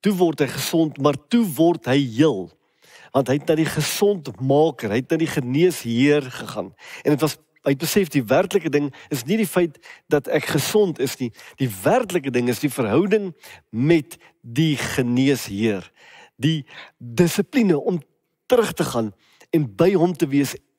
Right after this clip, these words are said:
in dankbaarheid. En Jesus gee 'n ander bordjie vir hom om te dra, en hierdie bordjie is, "Jy is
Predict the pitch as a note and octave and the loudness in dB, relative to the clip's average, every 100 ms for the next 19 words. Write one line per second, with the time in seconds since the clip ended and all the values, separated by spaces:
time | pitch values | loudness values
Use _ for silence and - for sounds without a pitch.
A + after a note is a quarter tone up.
0 | - D#3+ B2 B2+ B2+ A#2+ G2+ F2+ - _ | -2 0 0 -2 -2 -4 -4 -6 -14 _
1 | - - - - _ C#3+ C#3+ G#3 G#3 F3+ | -20 -20 -20 -20 _ 0 2 2 0 -2
2 | - F#3 - - _ _ _ - _ - | -2 0 0 -4 _ _ _ -20 _ -4
3 | - _ - B3 A3 E3 B2 - _ _ | -4 _ 0 2 2 0 -2 -6 _ _
4 | A#2 D3+ F3+ E3 E3+ C#3 C#3 C#3+ C#3 B2 | 2 4 4 2 -4 -2 2 2 0 -4
5 | G#2 A2+ B2 A#2 D#3 G3 B2+ B2 A2+ A2+ | -2 0 2 2 0 0 0 -2 -2 -6
6 | A#2 - - _ - A#2+ B2 A#2 - - | -6 -8 -16 _ -2 0 2 0 -6 -4
7 | G#2+ - | -4 -6